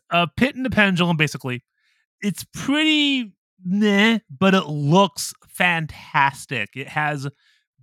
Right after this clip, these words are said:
great gothic settings. There's this amazing scene where they're in a forest and you just realize all the tree limbs are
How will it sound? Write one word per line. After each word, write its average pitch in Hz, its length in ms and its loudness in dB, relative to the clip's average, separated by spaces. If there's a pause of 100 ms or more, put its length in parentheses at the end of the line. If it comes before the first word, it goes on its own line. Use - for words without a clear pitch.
(100)
great 165 440 -2
gothic 156 500 -2
settings. 160 520 -4
There's 135 100 -8
this 143 160 -8
amazing 160 520 0
scene 160 400 0
where 147 120 6
they're 156 140 4
in 156 80 4
a 160 60 6
forest 143 680 0
and 147 160 -2
you 139 80 4
just 151 180 0
realize 147 520 4
all 143 300 4
the 151 100 2
tree 151 680 2
limbs 156 360 4
are 135 140 4